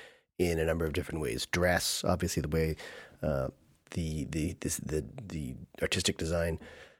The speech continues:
features these engineers. They look like engineers, or how we imagine engineers. Um, the suits, of course. Um, it's o-, often done in dialogue or delivery of dialogue in terms of the, the awkward nature of Mike as an engineer compared to the,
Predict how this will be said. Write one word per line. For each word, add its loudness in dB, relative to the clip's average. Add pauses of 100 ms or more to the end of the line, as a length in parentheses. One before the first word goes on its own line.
(220)
features 2
these 2
engineers. 4
They 2
look 2
like 4
engineers, 6
or 2
how 6
we 4
imagine 4
engineers. 4
Um, 2 (200)
the 4
suits, 4
of 6
course. 6 (480)
Um, 4 (680)
it's 4
o-, 6
often 6
done 4
in 2
dialogue 6
or 4
delivery 4
of 2
dialogue 6
in 2
terms 0
of 0
the, 0
the -4
awkward 2
nature 2
of -2
Mike 0
as 2
an 0
engineer 0
compared 0
to 0
the, 0